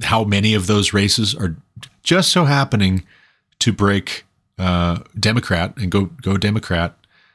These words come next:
Um, you know, uh, yes, right? Yes. Do I think there's fraud? Uh, do, do I think that the leftovers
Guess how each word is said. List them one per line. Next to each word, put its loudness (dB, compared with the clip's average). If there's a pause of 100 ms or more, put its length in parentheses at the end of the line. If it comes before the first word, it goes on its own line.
(400)
Um, -2 (1200)
you 0
know, 0
uh, -12
yes, -2 (100)
right? 0 (320)
Yes. -4
Do -2
I 0
think 0
there's 2
fraud? 0 (640)
Uh, 2
do, 2
do 2
I 0
think -2 (600)
that 0
the 2
leftovers 2